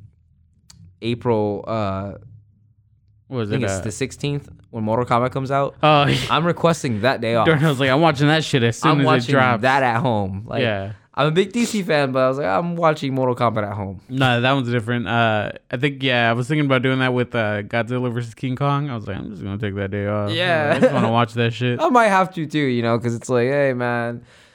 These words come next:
Speaker 1: um, I, I'm gonna probably have to take Friday off for my birthday. That's what I was hoping it came out on, on the twenty-sixth.
Speaker 2: Oh, so you can
Speaker 1: Um,
Speaker 2: have it,
Speaker 1: so I can
Speaker 2: yeah.
Speaker 1: take the day off. Like, hey, I could watch fucking King Kong versus Godzilla on my birthday, but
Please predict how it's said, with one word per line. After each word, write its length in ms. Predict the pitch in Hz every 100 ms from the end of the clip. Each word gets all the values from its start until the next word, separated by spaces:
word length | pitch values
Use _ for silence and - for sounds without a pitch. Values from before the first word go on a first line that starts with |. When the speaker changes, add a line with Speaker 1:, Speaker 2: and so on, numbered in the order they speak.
| _ _ _ -
Speaker 1:
um, 540 | 117 117 117 110 98 110
I, 80 | - -
I'm 120 | 131
gonna 200 | 147 131
probably 220 | 123 127 120
have 160 | 113
to 60 | -
take 260 | 123 123
Friday 300 | - 117 110
off 160 | 107 104
for 80 | 107
my 80 | 92
birthday. 260 | 107 107
That's 200 | 98 117
what 80 | 131
I 20 |
was 100 | 120
hoping 260 | 117 113 110
it 80 | 104
came 220 | 104 104
out 220 | 107 101
on, 260 | - 98 98 95
on 260 | 101 95 110
the 80 |
twenty-sixth. 600 | 127 104 95 - 98 - 131
Speaker 2:
Oh, 200 | 127 117
so 120 | -
you 60 | 110
can 80 | 110
Speaker 1:
Um, 40 |
Speaker 2:
have 200 | 113 104
it, 100 | 104
Speaker 1:
so 80 | 101
I 40 | 104
can 80 | 101
Speaker 2:
yeah. 40 |
Speaker 1:
take 140 | 107
the 80 | 101
day 80 | 104
off. 240 | 107 107 98
Like, 160 | 98
hey, 180 | 120 147
I 80 | 135
could 140 | 143
watch 240 | 120 123 -
fucking 400 | 131 120 113 107 _ _ -
King 160 | 139
Kong 140 | 123 127
versus 180 | 127 127
Godzilla 300 | 127 127 135
on 60 |
my 40 | 123
birthday, 340 | 135 143 147
but 300 | 139 117 101